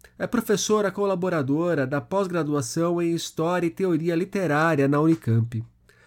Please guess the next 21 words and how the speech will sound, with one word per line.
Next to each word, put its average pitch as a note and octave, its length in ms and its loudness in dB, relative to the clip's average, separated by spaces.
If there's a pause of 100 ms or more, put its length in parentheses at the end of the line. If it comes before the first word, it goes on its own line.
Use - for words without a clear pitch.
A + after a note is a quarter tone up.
(200)
É B2 120 -2
também C3+ 320 2
autora D#3 480 2
de C#3 120 -2
títulos F3 680 -2
como B2 500 0 (240)
O A3 100 -2
Livro D#3+ 300 4
dos F3+ 220 -2
Nomes G#3 580 0 (320)
e A#3+ 60 -6
do G#3 120 -2
simpaticíssimo F3+ 1300 -2
Pequena F#3 580 -4
Enciclopédia B2+ 800 0
de C3 100 -6
Seres A2 440 -2
Comuns. A#2 600 -4 (520)
Maria D3+ 180 6
Esther D3 340 6
Maciel, D3+ 640 4